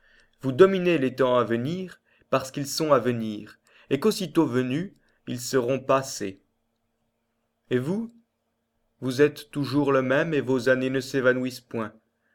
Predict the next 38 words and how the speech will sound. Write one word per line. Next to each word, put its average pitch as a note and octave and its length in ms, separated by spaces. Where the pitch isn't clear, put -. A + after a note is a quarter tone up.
Psaume D3 460
cent B2+ 280
un, B2+ 140
vingt-huit. - 720
Vos B2 300
années D3 260
ne C#3+ 100
vont B2 280
ni C3 120
ne A#2+ 120
viennent, A#2 560
et - 60
les C#3 140
nôtres D3 340
vont B2 460
et A#2 160
viennent A2+ 380
afin A#2 440
d'arriver A#2 480
toutes. - 460
Vos B2 240
années D3+ 300
demeurent B2 440
toutes F3 200
à C#3 60
la B2+ 100
fois C#3 340
parce C3 280
qu'elles B2 220
demeurent. A#2 580
Elles B2 140
ne C#3 80
se C#3+ 160
chassent C#3+ 420
pas C#3+ 240
pour A#2+ 300
se A2+ 140
succéder, C#3 680